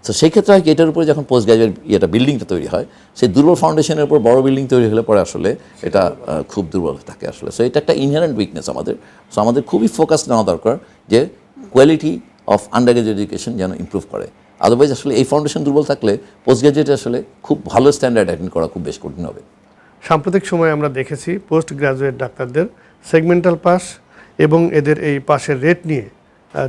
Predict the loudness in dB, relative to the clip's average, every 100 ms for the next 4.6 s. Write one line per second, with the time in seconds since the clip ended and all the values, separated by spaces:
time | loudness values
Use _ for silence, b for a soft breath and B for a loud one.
0 | 0 0 0 -4 -4 -6 -6 -4 -4 -6
1 | -8 -4 0 0 0 -2 0 0 -2 -4
2 | -6 -6 -6 -12 B B B B -4 2
3 | 2 4 2 0 -2 -10 -8 -12 -10 -6
4 | -6 -6 -8 -8 -12 -16